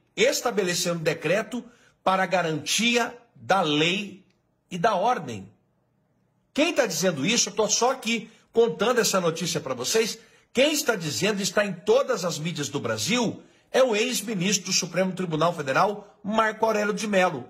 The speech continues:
Muito bem fundamentado. E aqui, se for ter que colocar ordem no Brasil, ordem na casa,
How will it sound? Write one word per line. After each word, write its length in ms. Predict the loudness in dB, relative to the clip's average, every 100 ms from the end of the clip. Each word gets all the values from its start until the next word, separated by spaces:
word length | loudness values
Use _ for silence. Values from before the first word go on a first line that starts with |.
| _
Muito 340 | -6 -2 -2 0
bem 220 | 0 0
fundamentado. 920 | -4 -2 0 0 2 2 2 0 -10 -2
E 80 | 0
aqui, 640 | 0 2 2 0 -6 -20 _ _ _ _ _ _
se 240 | -4 -2
for 180 | 2 0
ter 160 | 2 -2
que 100 | -2
colocar 480 | 2 2 2 2
ordem 360 | 4 4 2 -2
no 120 | -4
Brasil, 680 | 0 0 0 -2 0 -2 -6 -18 _ _ _
ordem 320 | 2 2 2
na 140 | -6 -6
casa, 580 | 0 2 2 -2 -10